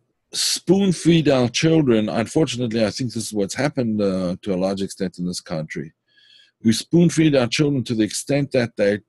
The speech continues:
they remain children now until they're twenty-five or thirty.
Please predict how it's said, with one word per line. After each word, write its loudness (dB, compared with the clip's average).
they 2
remain 4
children 2
now 0
until -2
they're 0
twenty-five -2
or 0
thirty. 0